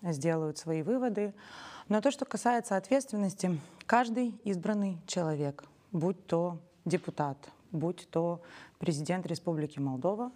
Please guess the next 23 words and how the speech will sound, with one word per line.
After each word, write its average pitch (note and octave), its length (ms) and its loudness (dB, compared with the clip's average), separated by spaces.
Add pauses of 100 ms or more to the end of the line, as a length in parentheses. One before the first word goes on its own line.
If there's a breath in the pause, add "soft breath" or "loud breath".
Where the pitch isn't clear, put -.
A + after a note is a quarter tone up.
(180)
должен F3+ 420 0 (100)
нести E3+ 540 -2
ответственность D#3+ 640 -2
перед E3 220 0
гражданами. D3 520 -4 (480 loud breath)
Мы G3 180 4
остаёмся G#3 840 0
парламентской F3+ 560 0
республикой, D#3 680 -4 (600)
и, E3 500 4
э, D3 380 -2
фракция F#3 560 0 (400 loud breath)
партии F#3 380 4
Шор F3 280 -4
во D#3+ 100 -2
главе E3 480 0 (100)
с - 160 -6
Илоном E3 360 2
Шором, D3+ 440 -6 (140)
наша F#3+ 260 2
платформа F3 600 0
Пентру E3+ 320 -2
Молдова, D#3 500 0